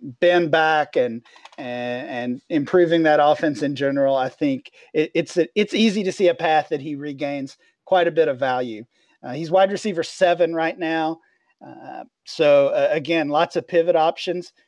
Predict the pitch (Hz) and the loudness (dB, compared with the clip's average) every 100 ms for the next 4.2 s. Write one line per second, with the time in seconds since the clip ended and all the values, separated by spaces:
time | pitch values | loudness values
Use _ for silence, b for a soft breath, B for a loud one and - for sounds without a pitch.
0 | _ 151 170 196 240 220 202 202 196 180 | _ 0 0 0 -2 2 4 4 2 -4
1 | 175 196 190 220 233 254 _ _ _ - | -2 -2 -2 -2 -2 -4 _ _ _ -16
2 | 135 131 139 175 - 208 190 185 180 190 | -12 -10 -2 -2 0 4 6 4 4 2
3 | 185 196 190 185 - _ _ _ _ _ | 0 -2 -8 -10 -20 _ _ _ _ _
4 | 160 160 | -4 -2